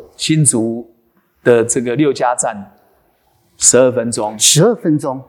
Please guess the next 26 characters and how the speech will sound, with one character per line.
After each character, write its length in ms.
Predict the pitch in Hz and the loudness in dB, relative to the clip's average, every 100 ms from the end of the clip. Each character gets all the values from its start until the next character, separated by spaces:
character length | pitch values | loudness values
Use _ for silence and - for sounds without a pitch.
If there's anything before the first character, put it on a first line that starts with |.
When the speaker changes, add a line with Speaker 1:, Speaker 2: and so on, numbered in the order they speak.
| _ _ | _ _
Speaker 1:
到 400 | - 165 151 135 120 | 0 2 2 0 -6
台 240 | - 131 | -8 -6
北 460 | 139 120 107 104 - _ _ | -4 -2 -2 -4 -8 _ _
车 200 | - 139 | 0 0
站 420 | 139 127 107 - _ _ | 2 -2 -2 -18 _ _
二 100 | 143 | 0
十 200 | 127 120 | 0 0
二 80 | 117 | -4
分 180 | 113 | -8
钟。 260 | 107 107 107 139 | -8 -8 -8 -4
Speaker 2:
嗯。 220 | 135 113 - _ _ _ _ - _ _ | -2 -4 -14 _ _ _ _ -20 _ _
Speaker 1:
到 540 | 170 160 143 131 123 110 - _ _ _ _ _ - | 0 2 0 0 -2 -6 -14 _ _ _ _ _ -4
台 200 | 120 131 | -2 0
中 220 | 147 147 | 0 2
的 80 | 127 | 0
乌 140 | 131 | 0
日 180 | 131 123 | -2 -4
站 400 | 120 107 95 - _ _ _ _ _ _ _ _ | -2 -4 -8 -20 _ _ _ _ _ _ _ _
大 140 | 139 | -2
概 160 | 131 123 | 0 -2
三 240 | - 123 | -2 -2
十 120 | 117 | -2
六 160 | 113 110 | 0 0
分 200 | 101 101 | -2 -6
钟。 260 | 98 95 104 - | -6 -8 -12 -14
Speaker 2:
哦， 800 | 117 120 123 127 127 131 131 | -12 -6 -6 -6 -8 -12 -14